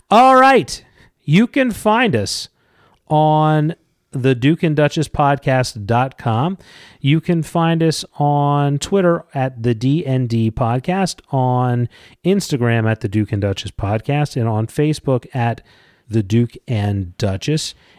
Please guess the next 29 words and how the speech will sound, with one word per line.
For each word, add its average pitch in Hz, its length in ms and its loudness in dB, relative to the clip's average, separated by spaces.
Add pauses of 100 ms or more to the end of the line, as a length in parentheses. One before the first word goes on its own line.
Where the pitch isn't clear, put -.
(160)
And 165 320 2
join 185 560 0
our 165 340 2
Facebook 180 920 -2 (440)
group 196 460 0
page, 117 420 0
which 131 240 -2
seems 175 300 0
to 156 120 -2
be 147 200 2
where 135 240 2
most 233 420 0
of 147 60 2
the 120 120 2
interaction 95 540 -2
is 87 120 -4
occurring, 92 500 -6 (560)
at 127 400 0
facebook 190 420 0
dot 139 240 -2
com 123 320 0
backslash 110 560 -2
groups 143 280 -2
backslash 123 760 -2
the 104 140 -2
D 160 420 0
N 143 240 0
D 139 560 0 (600)
group. 127 760 2